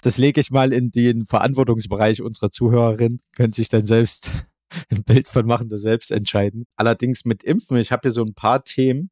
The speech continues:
Was das Boostern anbelangt, gab's jetzt die vergangene Woche die Info, dass, äh, für Touristengruppen in Israel, also Israel war mal offen, dann wieder geschlossen, dann wieder offen, dann wieder geschlossen. Und jetzt können Touristengruppen einreisen.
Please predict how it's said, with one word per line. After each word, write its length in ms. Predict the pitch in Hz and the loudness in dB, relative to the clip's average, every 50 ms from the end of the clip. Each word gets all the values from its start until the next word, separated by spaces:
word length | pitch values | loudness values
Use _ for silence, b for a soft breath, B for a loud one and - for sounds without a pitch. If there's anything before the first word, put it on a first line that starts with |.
| _ _ | _ _
Was 180 | _ 101 107 - | _ -2 -2 0
das 160 | - 113 - | -2 -2 -4
Boostern 560 | - _ - 170 208 233 - - - 117 107 | -4 _ 0 0 2 0 0 0 0 0 0
anbelangt, 560 | 101 - 107 107 101 104 104 104 104 131 165 - _ | 0 0 -2 -2 0 0 0 0 0 -2 -6 -8 _
gab's 220 | - 113 113 - | -2 -2 0 0
jetzt 320 | - 123 117 - - - 117 | 0 0 0 -2 -6 -6 -6
die 100 | 113 - | -6 -4
vergangene 480 | - 117 101 107 107 113 123 120 107 | -2 -2 0 0 0 0 0 -2 0
Woche 220 | 107 117 113 120 107 | 0 0 0 0 -2
die 180 | - 107 87 | -2 -6 -6
Info, 320 | - 127 139 - - 120 117 | -6 -6 -8 -4 -2 -2 0
dass, 420 | - 110 107 104 - - - - - | 2 0 0 0 -2 -4 -8 -6 -4
äh, 120 | 110 104 95 | -4 -4 -4
für 220 | - - - 110 - - - | -4 -6 -6 -6 -6 -8 -4
Touristengruppen 880 | - 123 104 156 196 - - - - 175 - - - 127 123 - 123 | -4 -2 0 2 0 0 -2 -6 -8 -8 -8 -8 -8 -10 -8 -4 -2
in 120 | 117 110 110 | -2 -2 -2
Israel, 560 | - 156 175 - 117 110 107 107 113 139 165 - _ _ - | -4 -6 -4 -2 -2 0 2 2 2 2 0 -2 _ _ -4
also 240 | 113 98 101 98 | -2 -2 0 0
Israel 480 | 101 - - - - 120 110 117 117 104 | -2 -2 -4 -2 0 0 2 2 2 2
war 140 | 113 110 107 | 0 0 0
mal 180 | 110 104 101 | 0 -2 0
offen, 340 | - - - - - 143 123 | 0 0 -2 -2 -2 -4 -2
dann 140 | 110 104 101 | -2 0 0
wieder 180 | 98 95 101 98 | 0 -2 -2 -4
geschlossen, 600 | 98 - - 139 131 123 - 131 120 117 120 107 | -6 -2 0 0 0 2 0 -2 -4 -4 -4 -4
dann 160 | 101 95 95 | -6 -6 -2
wieder 180 | 98 98 - | -2 0 0
offen, 160 | - - - 113 | 0 -2 -2 -2
dann 120 | 104 101 | -2 -2
wieder 200 | 98 95 104 95 | 0 -2 -2 -4
geschlossen. 480 | 101 104 - - 262 - - 180 170 - | -4 -6 0 0 0 0 0 -2 -6 -8
Und 140 | - 110 110 | -8 -4 -2
jetzt 160 | 113 120 - | -2 -2 0
können 140 | - 131 120 | -2 -2 -2
Touristengruppen 720 | - - 107 123 151 - - - 127 - - 139 - - 113 | -2 -2 -2 0 -2 -2 -4 -8 -12 -6 -4 -4 -2 -2 -4
einreisen. 840 | - - 107 131 151 151 120 120 120 123 135 131 - 151 156 175 | -2 0 0 0 -2 -2 -2 0 0 2 0 0 -2 -6 -8 -8